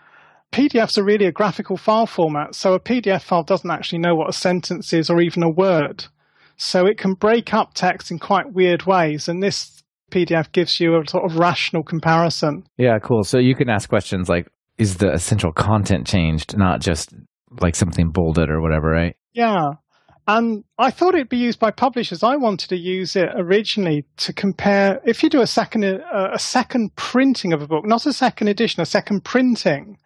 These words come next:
Speaker 1: the publisher will let you make minor corrections as long as it doesn't change the pagination.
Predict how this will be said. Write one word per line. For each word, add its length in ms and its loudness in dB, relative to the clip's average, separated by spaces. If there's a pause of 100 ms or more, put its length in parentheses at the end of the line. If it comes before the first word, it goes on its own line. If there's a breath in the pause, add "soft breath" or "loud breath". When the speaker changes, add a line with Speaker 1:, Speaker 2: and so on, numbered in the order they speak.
(520 loud breath)
Speaker 1:
the 80 2
publisher 480 0
will 400 -2
let 260 2
you 220 -2
make 260 -2
minor 300 2
corrections 520 -2
as 120 -4
long 140 2
as 80 0
it 100 -2
doesn't 260 0
change 300 0
the 80 -4
pagination. 840 0